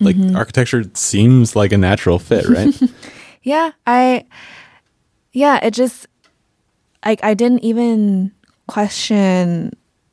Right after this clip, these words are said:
Speaker 2: like, I didn't even realize of, like, other design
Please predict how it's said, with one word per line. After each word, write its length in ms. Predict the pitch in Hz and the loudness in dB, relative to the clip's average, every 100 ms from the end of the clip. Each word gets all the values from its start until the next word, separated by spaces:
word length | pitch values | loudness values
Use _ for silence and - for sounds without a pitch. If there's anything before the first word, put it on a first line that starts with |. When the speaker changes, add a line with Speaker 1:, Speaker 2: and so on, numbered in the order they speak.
| _ _ _ _ _ _ _ _ _ | _ _ _ _ _ _ _ _ _
Speaker 2:
like, 120 | 214 185 | -4 0
I 240 | 202 196 214 _ _ _ _ | 0 0 -4 _ _ _ _
didn't 240 | 220 220 208 | 0 0 0
even 460 | 208 202 185 175 | -2 -2 -2 -6
realize 720 | 160 170 175 202 226 240 233 - _ _ - | -6 -4 0 2 2 0 -2 -10 _ _ -4
of, 200 | 165 156 | -2 0
like, 240 | 156 127 - _ _ _ _ _ | 0 -2 -6 _ _ _ _ _
other 520 | 180 180 190 196 208 196 | -4 0 0 0 -2 -4
design 880 | 190 180 165 147 160 165 160 170 | -2 -2 -2 -4 -4 -4 -4 -6